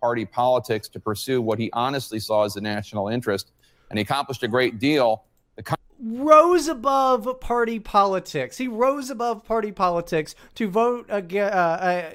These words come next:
Speaker 2: you know, to, to his ideals,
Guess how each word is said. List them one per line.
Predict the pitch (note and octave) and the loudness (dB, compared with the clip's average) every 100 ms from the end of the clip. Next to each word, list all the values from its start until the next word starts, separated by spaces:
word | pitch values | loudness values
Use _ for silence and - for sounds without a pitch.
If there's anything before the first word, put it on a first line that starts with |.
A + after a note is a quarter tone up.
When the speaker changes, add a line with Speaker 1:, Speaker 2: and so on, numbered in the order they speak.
| - | -12
Speaker 2:
you | A3+ G#3 | -6 -2
know, | F3 F#3+ G#3+ E3+ F3 | -2 -4 -10 -14 -8
to, | G#3+ G3 | -6 -4
to | F#3+ C#3 | -4 -4
his | G#3+ G#3 F#3 - _ - | -2 -2 -2 -14 _ -2
ideals, | F#3 G3 F#3 F#3+ F#3 E3+ - | 2 2 0 0 0 0 -4